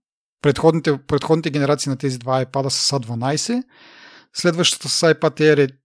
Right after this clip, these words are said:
четирина, А четиринайсет, имаш четиридесет процента производителност, следващия с-, на iPad mini-то е А петнайсет, имаш пак четиридесет процента производителност. Тоест,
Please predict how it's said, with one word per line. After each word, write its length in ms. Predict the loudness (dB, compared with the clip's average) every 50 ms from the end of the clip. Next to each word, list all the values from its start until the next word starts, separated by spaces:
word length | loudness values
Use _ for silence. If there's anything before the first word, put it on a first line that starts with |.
| _ _
четирина, 500 | -4 -4 -2 0 0 0 2 0 -2 -2 -2
А 120 | -4 -2
четиринайсет, 600 | 0 -2 -2 -2 -4 -4 -2 -2 -2 -2 -2 0 0
имаш 240 | 0 0 0 0
четиридесет 300 | 0 -2 -2 -4 -4 -4
процента 300 | -6 -6 -6 -6 -6 -6
производителност, 600 | -10 -8 -6 -6 -4 0 0 2 2 0 -2 -6 -12 -20 -20 -20 -12 -4
следващия 400 | -2 -2 0 0 0 0 0 0
с-, 100 | 2 2
на 400 | 2 4 4 4 4 4 2 2
iPad 280 | 2 2 0 2 2
mini-то 320 | 0 0 0 0 0 0 0
е 60 | 0
А 40 | 0
петнайсет, 580 | -2 -4 -6 -6 -2 -2 -2 0 0 -2 -2 -2
имаш 280 | -2 -2 -4 -6 -2
пак 160 | -2 -2 -2
четиридесет 280 | 0 -4 -4 -4 -6 -6
процента 280 | -8 -8 -8 -8 -8 -10
производителност. 480 | -12 -12 -12 -12 -12 -12 -12 -10 -6
Тоест, 480 | -4 -4 -4 -4 -6 -10 -16 -20 -20